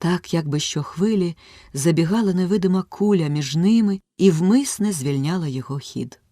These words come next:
На серці ж умостився глухий тягар. Він почув себе старим. Уже аби що казати, а він таки вже не молодий.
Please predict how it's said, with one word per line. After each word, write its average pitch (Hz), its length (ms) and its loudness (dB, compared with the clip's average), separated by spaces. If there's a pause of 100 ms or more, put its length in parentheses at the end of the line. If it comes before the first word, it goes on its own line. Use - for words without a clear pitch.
(1000)
На 139 160 -6
серці 233 440 -6
ж - 140 -14
умостився 147 680 -6
глухий 131 360 -10
тягар. 127 540 -14 (840)
Він 208 220 0
почув - 340 -6
себе 143 240 -8
старим. 160 500 -10 (880)
Уже 214 260 0
аби 196 160 -2
що 226 220 -4
казати, 185 560 -4
а 165 80 -4
він 233 180 0
таки 202 280 -6
вже 185 200 -2
не 214 120 0
молодий. 175 680 -4